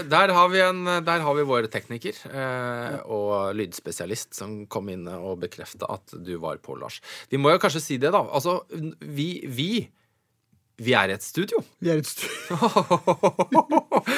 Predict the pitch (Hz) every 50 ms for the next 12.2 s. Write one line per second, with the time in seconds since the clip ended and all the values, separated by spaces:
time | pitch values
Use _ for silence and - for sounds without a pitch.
0 | 262 254 - 233 226 - - - 180 147 - - _ - 415 415 466 - 294 180
1 | 135 - - - - - - - 392 - 139 156 160 247 247 240 - - - -
2 | 302 262 196 - - - - - 175 175 214 214 - - - - - - _ _
3 | _ _ _ _ _ _ - - 160 160 151 - - 165 151 143 165 147 - -
4 | - 139 123 160 160 185 233 247 226 - - - 180 165 165 165 165 156 147 135
5 | - - - - - _ _ _ _ - - 165 156 147 - 156 123 107 117 131
6 | 175 208 196 - - 170 175 160 135 127 123 - 147 135 117 107 - - 120 131
7 | 110 92 - - 113 135 165 - - - - - 117 113 - - 139 - - -
8 | 90 - - - - - - 110 113 113 110 113 - - 113 104 90 87 87 92
9 | 107 - - - 101 98 - - - 107 87 78 80 87 104 123 131 - - -
10 | 95 98 98 95 95 98 95 95 95 95 95 95 95 95 92 - - - - -
11 | - - - - - - - _ _ _ - 127 123 90 - - - - - -
12 | 98 117 -